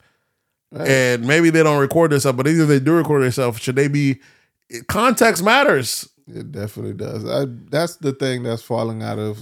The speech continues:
Speaker 1: uh, society is context. Niggas is not caring about context no more. Like, if I'm singing along to a sing-along
Speaker 2: Yeah.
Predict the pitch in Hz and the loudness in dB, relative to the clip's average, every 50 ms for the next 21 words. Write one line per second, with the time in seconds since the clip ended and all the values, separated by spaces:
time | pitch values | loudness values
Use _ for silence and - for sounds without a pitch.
0 | - _ - 107 104 104 101 - - 110 - - 95 95 98 101 113 113 107 107 | -16 _ -12 -10 -10 -10 -10 -12 -14 -14 -10 -10 -8 -8 -8 -10 -10 -10 -12 -12
1 | 107 - - - 123 98 95 101 - - - - - - - _ _ _ _ _ | -12 -14 -8 -6 -6 -6 -6 -10 -12 -14 -16 -16 -16 -20 -20 _ _ _ _ _
2 | _ _ _ _ _ _ _ _ _ _ _ _ _ _ _ _ _ _ - 131 | _ _ _ _ _ _ _ _ _ _ _ _ _ _ _ _ _ _ -6 -4
3 | 143 156 165 147 143 139 127 123 139 131 120 113 - - 135 127 127 123 117 110 | -4 -4 -4 -6 -6 -8 -8 -6 -6 -6 -6 -8 -6 -4 -4 -2 -2 -4 -4 -4
4 | 117 113 117 - - 127 107 107 104 101 117 117 110 - 117 101 104 104 104 92 | -6 -6 -8 -6 -6 -6 -6 -6 -6 -8 -10 -10 -10 -12 -12 -12 -12 -12 -14 -14
5 | - - _ _ _ _ _ _ - 113 120 120 110 127 117 131 143 175 190 185 | -16 -20 _ _ _ _ _ _ -4 -2 -2 -2 -2 -2 -2 0 -2 -2 -2 -2
6 | - - 175 170 160 160 151 147 147 143 143 139 135 135 135 127 - 143 135 123 | -2 0 0 0 0 -2 -2 -2 0 0 0 0 -2 -2 -4 -6 -4 -4 -2 -2
7 | 117 110 - - 135 139 147 143 123 113 110 110 104 95 101 101 110 - _ _ | -2 -4 -4 -4 -2 -2 -2 -2 -2 -2 -2 -4 -4 -6 -8 -10 -14 -18 _ _
8 | _ 120 131 131 123 110 98 | _ -2 0 0 0 0 -2